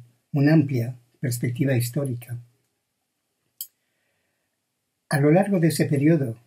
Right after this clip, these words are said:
figuran algunas fechas memorables. Mil novecientos sesenta y ocho, para empezar. Mil novecientos setenta y siete, las Jornadas Libertarias de Barcelona.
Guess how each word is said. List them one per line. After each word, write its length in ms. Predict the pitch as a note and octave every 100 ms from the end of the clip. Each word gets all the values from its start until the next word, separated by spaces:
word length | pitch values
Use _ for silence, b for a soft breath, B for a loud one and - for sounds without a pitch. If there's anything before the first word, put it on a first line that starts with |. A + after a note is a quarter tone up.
| _ _ _ -
figuran 560 | - C3 D3+ D#3 C#3+
algunas 420 | B2+ C3+ C#3+ B2+
fechas 840 | D3 C#3 - B2+ A#2+ A#2 - - - _ _ D3
memorables. 840 | C3+ A#2+ B2 B2 A#2+ A#2+ - - _ _ _ _ _ _ _ _ _ _ _ _ _ _ _ _
Mil 260 | D3+ D#3+ D#3+
novecientos 460 | C#3 D3 B2+ A2+
sesenta 280 | C3 A#2+ C3
y 60 | E3+
ocho, 360 | F3 A3+ G#3+ -
para 140 | A#2+
empezar. 500 | A#2+ B2 A#2 F2 - _ _ _ _ _ _ _ _ _ _ _
Mil 240 | D#3+ F3 F#3+
novecientos 540 | E3 B2 D#3+ D#3 -
setenta 460 | C3+ A#2+ B2+ A#2+ A#2+
y 100 | -
siete, 560 | - E3 D3+ - A2 - _ _ _
las 260 | C3+ B2 A#2+
Jornadas 480 | B2+ C3 D3+ C#3 -
Libertarias 800 | B2 A#2 - C3 B2+ C3 A#2+ -
de 120 | A#2+
Barcelona. 640 | A#2 - A#2 A#2+ A2+ -